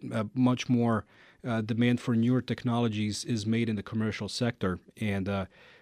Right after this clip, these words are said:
one can benefit from that in the residential sector as well, but there is a lot of, uh, tradition being handed down from basically, uh, from the dad to the son or from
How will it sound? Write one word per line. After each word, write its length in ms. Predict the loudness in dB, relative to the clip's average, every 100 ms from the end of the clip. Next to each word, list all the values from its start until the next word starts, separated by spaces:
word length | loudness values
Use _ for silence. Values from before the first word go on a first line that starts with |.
| _
one 360 | -6 0 0 0
can 320 | 0 2 4
benefit 400 | 2 0 -2 -4
from 160 | -2
that 200 | -2 -2
in 80 | -4
the 60 | -4
residential 540 | -4 -2 -2 -2 -2
sector 360 | -2 -4 -2 -4
as 160 | -4
well, 220 | -4 -2 0
but 200 | 0 0
there 140 | -2
is 120 | 0
a 60 | 0
lot 220 | 2 0
of, 160 | -2 -4
uh, 160 | -4 -4
tradition 760 | -2 -4 0 0 2 2 2 -2 -10 -20 -20 _ -6
being 200 | 0 0
handed 320 | 2 2 2 0
down 300 | 0 0 -2
from 240 | -4 -2
basically, 560 | -2 -4 -4 -4 -4 -8 _ -20 _
uh, 100 | -8
from 160 | -4 -2
the 80 | 0
dad 320 | 2 0 0
to 80 | -2
the 120 | -2
son 400 | 0 -2 0 -2
or 120 | -4
from 400 | -4 -2 0 0